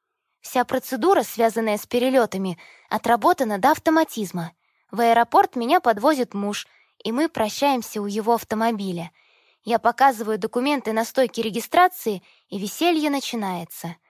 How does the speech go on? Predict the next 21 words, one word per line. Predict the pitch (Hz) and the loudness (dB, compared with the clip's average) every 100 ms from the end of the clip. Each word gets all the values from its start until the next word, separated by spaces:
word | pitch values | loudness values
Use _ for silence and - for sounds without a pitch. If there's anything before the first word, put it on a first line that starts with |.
| _ _ | _ _
Ко | - 240 | -4 -2
мне | 269 415 | 0 -2
приходит | - - - 269 240 | -2 -8 -2 -2 -2
сопровождающий. | - 220 202 202 208 190 185 170 165 - 175 _ _ _ _ | -8 -8 -2 -2 -2 -4 -6 -6 -10 -10 -14 _ _ _ _
Одной | - 190 220 | -8 -6 -4
рукой | 220 220 277 262 | -2 0 2 2
я | 220 | 2
держусь | 202 208 247 320 | -2 -2 0 0
за | 220 | 0
него, | 226 196 190 170 _ _ _ _ _ _ - | -4 -2 -4 -6 _ _ _ _ _ _ -14
в | 208 | -6
другой | 233 233 202 349 | -2 -2 2 2
руке | 254 226 269 | 2 -2 2
у | 277 | 2
меня | 240 220 226 | 2 0 -2
трость. | - 202 180 - - _ _ _ _ | -2 -6 -6 -8 -20 _ _ _ _
Мы | 214 233 | -6 -4
идём | 208 247 220 | 0 0 2
по | 226 | 0
зданию | 185 233 226 208 - | 4 2 2 -2 0
аэропорта | 233 214 214 294 311 214 | 0 0 2 4 2 0